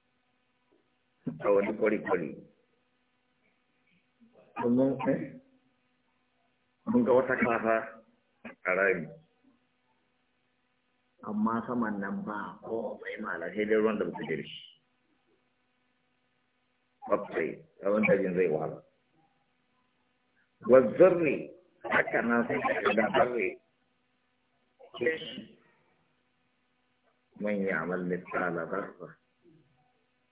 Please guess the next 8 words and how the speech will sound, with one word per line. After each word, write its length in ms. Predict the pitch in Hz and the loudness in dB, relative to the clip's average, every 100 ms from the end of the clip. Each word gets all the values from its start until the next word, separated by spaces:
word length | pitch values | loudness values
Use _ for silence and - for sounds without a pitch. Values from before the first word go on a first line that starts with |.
| - | -12
Mithqala, 520 | 185 - 98 95 90 - 92 87 82 | -12 -6 -4 -2 -2 -4 -2 -2 -2
shi 120 | 98 | -4
duk 200 | 98 120 110 | 0 0 0
da 60 | 87 | -4
akwai 280 | - 110 107 | -2 0 2
zar, 200 | 123 139 135 - - - | 4 2 0 -6 -14 -8
ƙwayoyi. 680 | - 80 82 90 87 87 87 _ _ _ _ _ _ _ _ - | -2 0 0 0 -2 -6 -12 _ _ _ _ _ _ _ _ -6
Juz'ul 420 | 120 95 95 120 | -4 -4 -4 -2